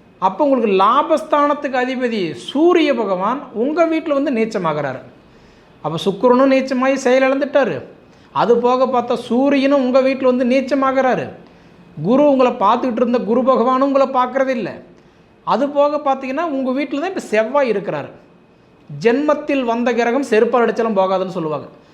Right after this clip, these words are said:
செவ்வாய் யாருன்னு பார்த்தா, இன்னைக்கு உங்க வீட்டுல தான் அவர் இருக்கிறாரு. அப்போ உங்க ரெண்டாவது வீட்டுக்கு அதிபதியும், அடுத்தது ஏழாவது வீட்டுக்கு அதிபதியும் செவ்வாய் உங்க வீட்டுல தான் இருக்கிறாரு.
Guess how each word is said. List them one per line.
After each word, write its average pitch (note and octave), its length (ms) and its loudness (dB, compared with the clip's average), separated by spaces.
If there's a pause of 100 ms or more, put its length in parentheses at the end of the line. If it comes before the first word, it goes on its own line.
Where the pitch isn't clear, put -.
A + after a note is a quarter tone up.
(240)
செவ்வாய் B3+ 480 2
யாருன்னு A3+ 420 0
பார்த்தா, G3+ 180 -2
இன்னைக்கு A3+ 360 0
உங்க G#3 160 2
வீட்டுல G#3 220 2
தான் G3 160 0
அவர் D#3+ 220 -2
இருக்கிறாரு. C#3+ 280 -10 (760)
அப்போ F#3 220 -2
உங்க F3+ 240 0
ரெண்டாவது A#3 400 2
வீட்டுக்கு G#3+ 380 -2
அதிபதியும், F#3 680 0 (380)
அடுத்தது G#3+ 460 0
ஏழாவது A#3 640 2
வீட்டுக்கு A3 340 -2
அதிபதியும் A3+ 600 -2
செவ்வாய் G#3+ 560 -2
உங்க A3 240 0
வீட்டுல G3 260 0
தான் F3+ 120 0
இருக்கிறாரு. C3+ 280 -10